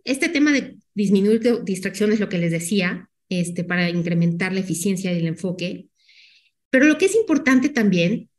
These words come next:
es, son básicos y se espera que sean generadores de confianza en los equipos.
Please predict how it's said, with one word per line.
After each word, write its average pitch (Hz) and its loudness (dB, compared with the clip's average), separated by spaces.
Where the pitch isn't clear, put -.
es, 226 2
son 349 0
básicos 247 -2
y 202 -2
se 226 4
espera 262 0
que 240 -2
sean 240 0
generadores 202 0
de 185 -4
confianza 180 -2
en 196 -2
los 170 -6
equipos. - -10